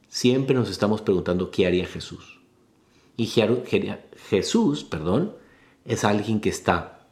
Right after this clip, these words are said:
siempre unido a su Padre, siempre orando, siempre haciendo su voluntad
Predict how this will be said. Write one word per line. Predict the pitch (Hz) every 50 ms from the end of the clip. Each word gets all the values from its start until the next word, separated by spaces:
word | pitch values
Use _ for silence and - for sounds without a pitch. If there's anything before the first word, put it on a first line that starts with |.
| _ _ _ _ _ _ _ _ _ _ _ _ _ _ _ _ _ _ _ -
siempre | - - - 143 156 165 156 156 160 151
unido | 143 131 127 123 127
a | 123
su | 120 - - -
Padre, | - 80 76 78 85 95 90 - - _ _ _ _ _ _ _ _ _ _ _
siempre | - - - - 123 135 135 131 123 120 92
orando, | 87 87 90 92 98 104 110 120 - - - - - _ _ _ _
siempre | _ - - - - 110 110 107 110 107 107
haciendo | 95 - 107 95 95 95 87
su | - - 78
voluntad | 73 73 73 76 71 71 - 90 92 101 113 123